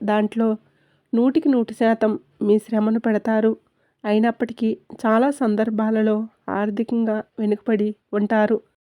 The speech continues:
వృశ్చిక రాశి వారిది విశాఖ నక్షత్రం నాలుగవ పాదం, అనురాధ నక్షత్రం ఒకటి, రెండు, మూడు, నాలుగు పాదాలు, జ్యేష్ఠ నక్షత్రం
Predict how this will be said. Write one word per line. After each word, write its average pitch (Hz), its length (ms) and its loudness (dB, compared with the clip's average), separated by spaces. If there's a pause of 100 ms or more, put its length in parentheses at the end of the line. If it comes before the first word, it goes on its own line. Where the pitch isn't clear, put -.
(800)
వృశ్చిక 240 340 0
రాశి 285 280 0
వారిది 247 380 2 (320)
విశాఖ 240 400 0
నక్షత్రం 233 640 -4 (240)
నాలుగవ 226 440 0
పాదం, 226 340 0 (240)
అనురాధ 240 460 0
నక్షత్రం 233 600 -6 (240)
ఒకటి, 226 340 -2
రెండు, 233 300 0
మూడు, 220 340 0
నాలుగు 214 420 0
పాదాలు, 214 500 -2 (720)
జ్యేష్ఠ 220 460 -2
నక్షత్రం 254 680 -4